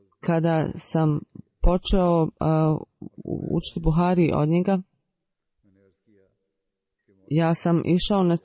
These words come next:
čas jedan dan. Hazret Mesih Maud, a, alejhi selam, me sreo i rekao, „Gdje ideš?”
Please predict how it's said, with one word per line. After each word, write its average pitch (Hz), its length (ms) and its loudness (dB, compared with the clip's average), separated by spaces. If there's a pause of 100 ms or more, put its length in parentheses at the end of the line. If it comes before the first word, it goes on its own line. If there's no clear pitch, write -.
čas - 520 -4 (420)
jedan 151 380 0
dan. 165 360 0 (2000)
Hazret 165 300 -2
Mesih 180 480 0
Maud, 185 420 2
a, 160 260 0
alejhi 170 240 0
selam, 170 360 -2
me 160 180 0
sreo 185 500 0
i 160 140 0
rekao, 170 480 0
„Gdje 180 280 2
ideš?” 127 260 0